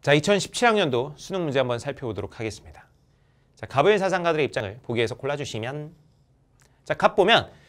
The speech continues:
시민은 한순간이라도 자신의 양심을 입법자, 법 만드는, 뭐, 예를 들면 국회의원, 이런 사람들에게 넘겨줘야 되는가? 우리는 먼저 인간이어야 되고 그 다음에 국민이어야 된다. 인간인 게 먼저다. 인간으로서의 양심,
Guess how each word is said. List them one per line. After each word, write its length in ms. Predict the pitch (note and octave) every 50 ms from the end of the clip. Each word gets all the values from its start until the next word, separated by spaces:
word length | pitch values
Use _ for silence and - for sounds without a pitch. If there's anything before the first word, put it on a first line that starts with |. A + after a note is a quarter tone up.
| _ _ _
시민은 480 | - - B3+ C4+ C4 B3+ G#3+ F3 - - _ _ _ _ _ _ _
한순간이라도 640 | - - - C4 A#3 - C#4+ C4 A#3 G#3 E3+ C#3 B2+
자신의 400 | - - F#3 F3+ F#3+ A3 G3+ D#3
양심을 320 | D3 D#3 E3 D3+ E3+ D3+
입법자, 420 | D3 D3 - G3+ - - - B2+ -
법 160 | - E3+ F3
만드는, 580 | F#3+ F3+ D#3 D#3 D#3 E3+ E3 E3 D3+ B2 A#2+ -
뭐, 160 | C#3+ C3 B2
예를 160 | A#2+ D#3 D#3+ E3+
들면 100 | F3+ F3
국회의원, 400 | - D3 - - G3 F#3 C3 - -
이런 160 | F#3+ G3 G3
사람들에게 400 | F#3 G3 F#3 F3 E3+ D#3 D3+ - - - - _ _
넘겨줘야 420 | D3+ C#3+ D3+ E3 D3+ B2+ D3 C3+
되는가? 320 | A2+ A2 F#2+ F#2 F#2+ G#2 - _ _ _ _
우리는 200 | C#3+ E3+ E3+ D3
먼저 200 | D#3 F3 E3+ E3+
인간이어야 420 | D#3+ E3+ F#3+ G3 G3 F#3 F3+ F3
되고 240 | E3+ D#3+ D3+ D3 D3+ -
그 100 | - -
다음에 240 | C#4 C4+ A3+ A#3
국민이어야 380 | A3+ A3+ G#3 G3 G3 F3+ F3+ F3
된다. 180 | E3+ D#3 D3+ -
인간인 420 | G3+ B3 C4+ D4 D4 D4+ C#4+ B3
게 60 | C4 C4+
먼저다. 300 | A3 C3+ - C3+ B2+ - - - -
인간으로서의 720 | G#3+ A3 A#3+ A#3+ B3+ C4 B3 A#3+ A3+ - - A3 G#3+ G3+ F3
양심, 320 | D3+ F3 G3 F#3 G3+ F3+